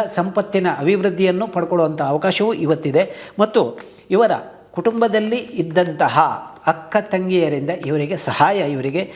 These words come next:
ಹೇರಳವಾಗಿ ಸಿಗುತ್ತೆ. ಇದರಿಂದ ತುಂಬ ಒಳ್ಳೆಯದಾಗುತ್ತೆ. ಮತ್ತು ತಂದೆಯ ಆರೋಗ್ಯಕ್ಕೆ ಸ್ವಲ್ಪ ಕೊರತೆಗಳಿವೆ,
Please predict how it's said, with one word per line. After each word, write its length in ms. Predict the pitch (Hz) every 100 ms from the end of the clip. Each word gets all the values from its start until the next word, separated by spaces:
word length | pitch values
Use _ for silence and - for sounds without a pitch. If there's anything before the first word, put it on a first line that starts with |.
| -
ಹೇರಳವಾಗಿ 520 | - 147 220 202 156 135
ಸಿಗುತ್ತೆ. 380 | 151 135 131
ಇದರಿಂದ 480 | 196 156 156 190 175 196
ತುಂಬ 220 | 180 151
ಒಳ್ಳೆಯದಾಗುತ್ತೆ. 960 | 131 127 156 165 156 151 185 208 - -
ಮತ್ತು 260 | 175 180 156
ತಂದೆಯ 440 | - 160 220 226 220 -
ಆರೋಗ್ಯಕ್ಕೆ 720 | 151 165 202 196 180 165 202 220 - - -
ಸ್ವಲ್ಪ 200 | 175 165
ಕೊರತೆಗಳಿವೆ, 680 | - 165 220 185 147 151